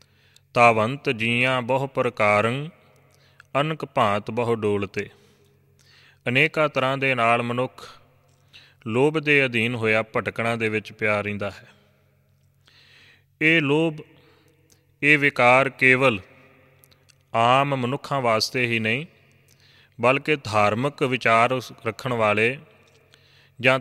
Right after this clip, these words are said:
ਧਾਰਮਿਕ ਮਾਰਗ 'ਤੇ ਚੱਲਣ ਵਾਲਿਆਂ ਨੂੰ ਵੀ ਆਪਣੇ ਅਧੀਨ ਕਰ ਲੈਂਦਾ ਹੈ। ਇੱਕ ਗਾਥਾ ਹੁੰਦੀ ਹੈ, ਸਤਿਗੁਰੂ ਗੁਰੂ ਨਾਨਕ ਦੇਵ ਜੀ ਮਹਾਰਾਜ ਜੀਵਾਂ ਦੀ ਕਲਿਆਣ ਕਰਦੇ ਹੋਏ,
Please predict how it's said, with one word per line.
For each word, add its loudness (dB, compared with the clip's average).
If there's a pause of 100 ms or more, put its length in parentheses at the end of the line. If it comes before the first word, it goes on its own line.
ਧਾਰਮਿਕ 2
ਮਾਰਗ 2
'ਤੇ -2
ਚੱਲਣ 0
ਵਾਲਿਆਂ 4
ਨੂੰ -4
ਵੀ -6 (1040)
ਆਪਣੇ 0
ਅਧੀਨ -2
ਕਰ -2
ਲੈਂਦਾ -4
ਹੈ। -16 (1800)
ਇੱਕ -4
ਗਾਥਾ 2
ਹੁੰਦੀ 0
ਹੈ, -2 (1200)
ਸਤਿਗੁਰੂ -4
ਗੁਰੂ -6
ਨਾਨਕ -2
ਦੇਵ -2
ਜੀ -6
ਮਹਾਰਾਜ 0 (1200)
ਜੀਵਾਂ -2
ਦੀ -2
ਕਲਿਆਣ 0
ਕਰਦੇ -2
ਹੋਏ, -2